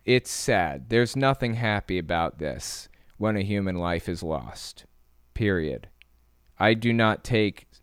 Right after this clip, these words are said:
joy in this situation, that somebody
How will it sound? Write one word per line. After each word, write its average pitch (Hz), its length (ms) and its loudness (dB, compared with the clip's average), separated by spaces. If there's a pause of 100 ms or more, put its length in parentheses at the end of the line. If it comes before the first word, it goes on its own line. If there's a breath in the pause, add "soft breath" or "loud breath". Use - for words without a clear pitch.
(140)
joy 98 600 2 (340)
in 104 220 2
this 98 160 -2
situation, 78 880 -4 (840)
that 98 180 -2
somebody 95 640 0